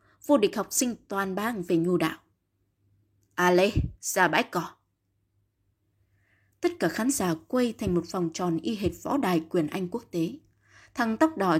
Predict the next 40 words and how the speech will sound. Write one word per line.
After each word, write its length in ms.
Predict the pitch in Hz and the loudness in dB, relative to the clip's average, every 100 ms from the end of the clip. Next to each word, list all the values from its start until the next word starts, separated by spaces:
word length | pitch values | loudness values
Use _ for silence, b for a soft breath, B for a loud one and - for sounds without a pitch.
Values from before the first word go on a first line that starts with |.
| 160 | 0
trọng 180 | 202 180 | -6 -6
tài 300 | 190 185 175 | -4 0 0
làm 260 | 185 175 | 0 0
điệu 140 | 165 165 | 0 0
bộ 180 | 180 | -2
quan 240 | - 233 196 | -4 -10 -8
trọng. 180 | 170 - _ b b b | -8 -10 _ b b b
Nó 80 | 330 | 2
đẩy 220 | 208 170 | 4 4
mấy 300 | 160 208 320 | 2 2 2
thằng 140 | 262 165 | 2 -2
nhãi 220 | - 262 | -2 0
hiếu 180 | 240 302 - | 2 0 -2
kỳ 180 | 202 165 | -2 -2
ra 160 | 190 | -2
sau 380 | 180 185 202 185 B B B | -6 -6 -8 -10 B B B
để 80 | 214 | -6
khỏi 260 | 214 196 180 - | -2 -2 -2 -2
cản 240 | 208 170 160 | 0 0 0
trở 240 | 185 151 | 0 0
cuộc 320 | 156 - 214 | -2 -6 -6
so 180 | - 165 | -4 -4
tài 280 | - 190 165 - | -2 -2 -2 -2
của 120 | 170 | -2
hai 320 | 156 220 196 | -2 -4 -4
đối 180 | 180 269 | -2 -2
thủ. 360 | - 185 156 - _ _ _ b b b b | -2 -2 -2 -4 _ _ _ b b b b
Giữa 380 | - - - 214 | -8 -2 0 -2
đám 220 | 196 214 | -4 -4
đông 320 | 190 180 175 | -2 0 -2
thù 160 | - 175 | 0 0
địch 220 | 160 160 | 2 -2
đó, 280 | 160 185 277 _ b b b | -8 -10 -14 _ b b b
lực 200 | 226 226 | -4 0
lượng 280 | 214 208 | -2 -2
đồng 260 | 190 180 190 | -2 0 0
minh 200 | 247 202 - | -2 -2 -4
của 100 | 175 | -4
tặc 240 | 170 - | -6 -8
răng 240 | 202 190 | -8 -6